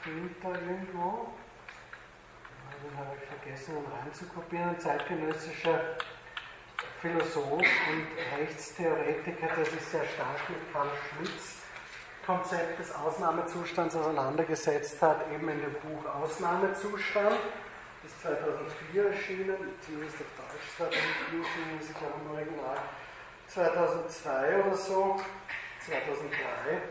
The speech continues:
Und wo er dann eben meint, ja, äh, mittlerweile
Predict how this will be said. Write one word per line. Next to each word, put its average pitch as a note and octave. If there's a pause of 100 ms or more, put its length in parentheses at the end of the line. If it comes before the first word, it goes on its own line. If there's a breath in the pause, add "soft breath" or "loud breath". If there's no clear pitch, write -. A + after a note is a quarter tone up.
(2000)
Und D3+
wo D#3+
er D#3+
dann D3+
eben D3
meint, C#3+
ja, D3+
äh, - (480)
mittlerweile D#3+